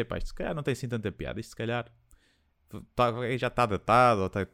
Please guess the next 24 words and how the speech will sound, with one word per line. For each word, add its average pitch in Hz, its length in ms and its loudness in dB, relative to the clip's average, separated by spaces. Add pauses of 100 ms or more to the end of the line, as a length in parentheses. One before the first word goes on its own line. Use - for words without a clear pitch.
tá, 92 280 0
não 101 100 -4
está 107 160 0
bem 107 160 2
intencionada." 92 720 -6 (260)
Outra 101 180 0
coisa 120 180 4
é 117 40 2
tu, 110 200 2
"Ei, 110 180 4
eu 101 140 4
adoro 113 320 6
esta - 180 -2
piada, 107 220 0
está 107 180 -2
muito 107 280 0
boa, 104 160 0
não 104 160 0
vou 98 100 -4
fazer 98 240 -8
com 104 140 -6
medo 95 280 -4 (600)
de 98 100 -2
backlash." 90 720 -4